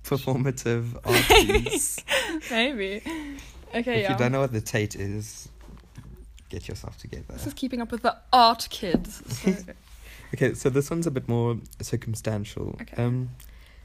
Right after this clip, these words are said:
Speaker 1: say you're a patient in a hospital.
Speaker 2: Yeah.
Speaker 1: And, like, a suspicious visitor comes to visit you, and he's,
Speaker 2: Mm-hmm.
Speaker 1: like, about to murder you, and you have a
Speaker 2: Ooh.
Speaker 1: spooky feeling.
Speaker 2: Yeah.
Speaker 1: How are you gonna defend yourself, and how are you gonna kill him?
Speaker 2: Ooh, that's a weird one. That's cool. Okay. Um,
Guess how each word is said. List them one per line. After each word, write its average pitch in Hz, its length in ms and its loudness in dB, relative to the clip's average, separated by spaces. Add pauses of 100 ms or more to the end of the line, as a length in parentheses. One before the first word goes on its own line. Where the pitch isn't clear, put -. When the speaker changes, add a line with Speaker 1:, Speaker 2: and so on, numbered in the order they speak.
(140)
Speaker 1:
say - 180 2
you're 156 220 6
a 139 60 2
patient 110 480 -2
in 104 80 -2
a 110 60 -2
hospital. - 640 -8 (300)
Speaker 2:
Yeah. 233 100 -12 (580)
Speaker 1:
And, 117 160 2
like, 113 300 0 (320)
a 120 40 -4
suspicious - 520 -6
visitor 107 420 -4 (100)
comes 113 280 -4
to - 80 -8
visit 110 400 -8
you, - 80 -12 (200)
and 226 120 -2
he's, 123 140 0
Speaker 2:
Mm-hmm. 120 100 -2
Speaker 1:
like, 120 120 -6
about 107 240 -8
to - 120 -10
murder 101 240 -8
you, - 260 -12 (100)
and 113 120 0
you 110 100 0
have 117 140 -4
a 113 120 -4
Speaker 2:
Ooh. 285 120 -2
Speaker 1:
spooky 117 340 -2
feeling. 92 440 -8 (180)
Speaker 2:
Yeah. 262 80 -10 (140)
Speaker 1:
How 131 120 -2
are 131 40 2
you 135 100 0
gonna 135 160 -2
defend 110 320 -4
yourself, 110 340 -8
and 104 100 -6
how 110 80 -2
are 104 40 -2
you 107 80 -2
gonna 101 160 -4
kill 104 200 -8
him? - 260 -10 (1120)
Speaker 2:
Ooh, 220 240 2
that's - 240 0
a 440 60 4
weird 226 180 4
one. 214 140 2
That's 254 140 -4
cool. 254 240 -4
Okay. 214 220 -4
Um, 311 840 0